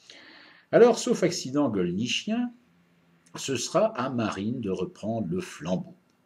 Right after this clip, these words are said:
ou le bandeau. Marine Le Pen qui est à Jean-Marie ce que l'érection est à l'éjaculation, une cause avant les faits. Enfin, si Jean-Marie n'a jamais été champion, il a été finaliste des présidentielles.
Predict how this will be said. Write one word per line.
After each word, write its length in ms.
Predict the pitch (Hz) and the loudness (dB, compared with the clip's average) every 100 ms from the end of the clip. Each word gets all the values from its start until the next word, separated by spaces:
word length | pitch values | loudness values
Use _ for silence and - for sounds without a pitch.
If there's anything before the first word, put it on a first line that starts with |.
| _ | _
ou 120 | - 82 | -10 0
le 140 | 92 | 0
bandeau. 540 | - - 90 82 - - _ _ _ _ _ _ _ _ _ - | 0 -2 -2 -2 -6 -16 _ _ _ _ _ _ _ _ _ -10
Marine 280 | 78 73 73 | -8 -6 -6
Le 100 | 78 | -2
Pen 280 | 101 104 | 2 2
qui 80 | 85 | 0
est 100 | 80 | -4
à 60 | 78 | -4
Jean-Marie 580 | 85 85 90 104 107 107 | -2 -2 0 2 4 2
ce 160 | - | -2
que 180 | 78 85 | -6 -6
l'érection 920 | 76 80 87 104 - - 117 123 104 | -2 0 4 2 0 -2 0 2 2
est 180 | 82 - | -2 -4
à 120 | 80 | -4
l'éjaculation, 960 | 80 95 92 90 95 85 82 - 156 156 - - - - - - | -2 0 0 -2 -2 -4 -4 -2 -4 -4 -12 -20 -20 -20 -14 -2
une 240 | 113 92 | 2 2
cause 720 | - 110 113 113 107 104 - - _ | 0 2 4 4 2 0 -8 -18 _
avant 320 | 104 90 92 | -2 0 -2
les 120 | 78 | -4
faits. 300 | - - - - _ _ _ _ _ _ _ | -8 -10 -12 -16 _ _ _ _ _ _ _
Enfin, 320 | 123 - 82 - - - - - - | 0 2 -2 -8 -20 -18 -18 -20 -16
si 240 | - 123 | -6 0
Jean-Marie 500 | 101 151 156 139 147 | 6 8 8 8 6
n'a 100 | 139 | 4
jamais 300 | 104 117 120 | 4 4 4
été 180 | 104 104 | 2 0
champion, 520 | 95 95 85 - 120 | -2 -2 -4 -4 -4
il 160 | 131 139 | -2 0
a 60 | 92 | 0
été 260 | - 165 | 2 0
finaliste 680 | 170 - 185 95 170 214 107 | 0 -2 -2 0 -2 -4 -4
des 140 | 104 | -4
présidentielles. 760 | 107 92 95 85 80 - 95 | -4 -6 -4 -6 -8 -8 -8